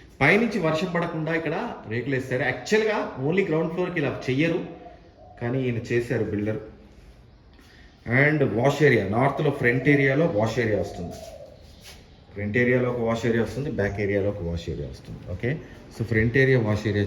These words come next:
చూపించాను. ఈ టైల్స్ చూడండి, ఫ్రంట్లో ఉన్న టైల్స్ చాలా ఎఫెక్టెడ్ టైల్స్ అండి. అంటే I mean to say కొత్తగా పెడుతున్నారు ఈ టైల్స్, చాలా బాగుంటుంది లుకింగ్ వైజ్. ఇది మెయిన్ డోర్ వచ్చి,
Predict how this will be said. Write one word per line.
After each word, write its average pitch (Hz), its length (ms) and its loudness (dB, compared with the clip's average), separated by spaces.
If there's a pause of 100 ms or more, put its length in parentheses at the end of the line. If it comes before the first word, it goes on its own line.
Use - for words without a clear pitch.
చూపించాను. 104 420 -4 (420)
ఈ 135 40 2 (120)
టైల్స్ 151 260 2
చూడండి, 160 260 2 (100)
ఫ్రంట్లో 131 340 0
ఉన్న 131 180 -2
టైల్స్ 123 260 -2 (680)
చాలా 165 180 4 (100)
ఎఫెక్టెడ్ 175 420 0
టైల్స్ 131 240 2
అండి. 165 140 0 (240)
అంటే 135 160 0
I 175 80 4
mean 196 140 0
to - 80 -8
say 147 80 -2 (100)
కొత్తగా 220 360 0 (100)
పెడుతున్నారు 160 420 -2
ఈ 135 100 -6
టైల్స్, 147 260 -4 (640)
చాలా 165 320 2
బాగుంటుంది 131 380 2 (100)
లుకింగ్ 117 320 2
వైజ్. 92 180 0 (440)
ఇది 127 180 -2
మెయిన్ 147 220 4
డోర్ 165 200 4
వచ్చి, - 160 -2